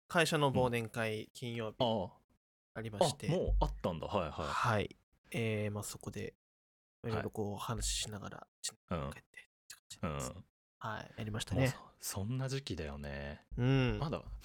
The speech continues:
Speaker 2: まだ俺全然忘年会とか行ってないけど。
Speaker 1: うん。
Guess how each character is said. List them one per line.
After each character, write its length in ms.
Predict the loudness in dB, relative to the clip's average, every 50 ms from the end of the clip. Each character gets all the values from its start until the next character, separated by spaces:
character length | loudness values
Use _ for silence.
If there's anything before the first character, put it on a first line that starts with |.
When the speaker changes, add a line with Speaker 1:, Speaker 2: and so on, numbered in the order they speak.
| -8 -8 -8 -6 -6
Speaker 2:
ま 80 | -2 2
だ 80 | 2
俺 120 | 2 2 2
全 200 | 0 0 0 0
然 160 | 0 -2 0
忘 160 | 0 0 0
年 160 | 0 -2 0
会 140 | -2 -2 -2
と 80 | -2 -4
か 80 | -6
行 80 | -6 -6
っ 20 |
て 100 | -4 -4
な 100 | -4 -4
い 60 | -4 -4
け 100 | -6 -8
ど。 120 | -8 -10 -12 -18 -20 -20 -20 -20 -10 -4
Speaker 1:
う 60 | -2 0
ん。 260 | 0 0 -2 -6